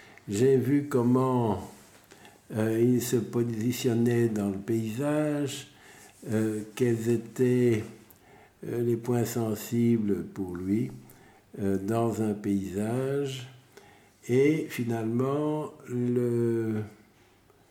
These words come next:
ce travail nous a servi à nous rapprocher. Mais, euh,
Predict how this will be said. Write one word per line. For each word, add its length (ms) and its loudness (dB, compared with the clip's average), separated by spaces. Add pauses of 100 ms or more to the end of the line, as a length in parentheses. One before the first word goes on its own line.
(160)
ce 120 -4
travail 720 -2
nous 260 0
a 80 0
servi 640 -2 (140)
à 100 -8
nous 160 -2
rapprocher. 520 -6 (960)
Mais, 500 2 (520)
euh, 580 2